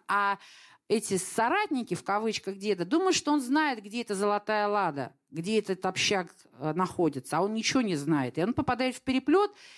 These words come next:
и волей-неволей вот с-, э, соединяется с этим внуком бывшего мента, кото-, э, дед его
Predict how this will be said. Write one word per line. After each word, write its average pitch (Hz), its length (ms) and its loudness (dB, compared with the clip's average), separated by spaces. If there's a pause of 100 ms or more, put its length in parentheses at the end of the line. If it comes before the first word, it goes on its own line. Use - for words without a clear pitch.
(120)
и 220 100 -2
волей-неволей 269 680 4
вот 240 140 -4
с-, - 320 -14
э, 185 680 2
соединяется 208 720 0
с - 80 -4
этим 202 260 -2 (300)
внуком 233 460 4
бывшего 226 340 2
мента, 233 400 2
кото-, 262 400 -6
э, 175 220 0
дед 175 320 0
его 131 300 -2